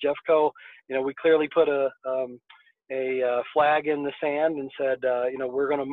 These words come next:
we're gonna make our work around deeper learning. We're gonna invest a lot of time and energy into that. Um, so we'll see if this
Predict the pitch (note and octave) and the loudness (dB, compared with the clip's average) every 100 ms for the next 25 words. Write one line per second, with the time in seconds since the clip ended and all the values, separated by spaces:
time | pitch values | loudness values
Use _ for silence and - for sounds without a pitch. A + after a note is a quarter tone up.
0 | - C#3+ D3 C#3 C#3+ C#3 B2+ C3+ C#3 C#3 | -6 -2 -2 0 -2 2 2 2 0 0
1 | C3+ C3 B2+ C#3+ C3+ B2+ C3+ D3 D#3 - | -2 -2 -6 -6 -2 -2 -2 -4 -10 -16
2 | - _ B2 C3+ C3 B2 C3+ C3+ C3+ C3 | -20 _ -8 -6 -6 -4 -4 -4 0 0
3 | B2+ - C#3 C#3 B2+ C#3 C#3+ C#3 B2+ C3+ | 0 -4 -6 -6 -6 -6 -6 -8 -8 -8
4 | D3+ C#3 C3+ D3+ - _ - _ - C3 | -6 -4 -2 -2 -6 _ -20 _ -8 -6
5 | B2+ C3 - C#3+ D3+ D#3+ - E3+ E3+ F3 | -6 -8 -6 0 4 4 2 -6 -4 -4
6 | F3 D#3 D3 - C3+ C3 D#3+ E3+ | -6 -4 -6 -6 -18 2 4 4